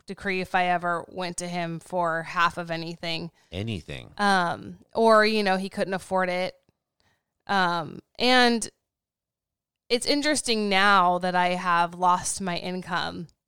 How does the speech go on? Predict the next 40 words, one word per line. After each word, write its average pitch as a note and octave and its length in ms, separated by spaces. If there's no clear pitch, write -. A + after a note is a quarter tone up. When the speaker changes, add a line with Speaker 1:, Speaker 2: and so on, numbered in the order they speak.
Speaker 1:
and F#3+ 140
now F#3 200
shoes F#3 320
on F3+ 140
the F3+ 80
other E3+ 220
foot, - 500
and G#3 100
it, G3 180
our G#3 160
divorce G3+ 460
decree G3+ 420
hasn't F3+ 400
changed. G3 560
I'm G3 220
still A3+ 280
on G#3 180
the F3+ 100
hook, F#3 260
right, F3+ 380
for - 180
everything. F#3+ 540
But G#3+ 160
now A3+ 280
I A3+ 140
can A3 240
genuinely F#3+ 600
tell D4+ 340
him, F#3 340
like, G#3+ 160
I'm, A3 340
part F4+ 280
of F4+ 100
me A3+ 140
is G3+ 80
super G#3 260
grateful F#3+ 440
right F3+ 200
now E3+ 340
that E3+ 440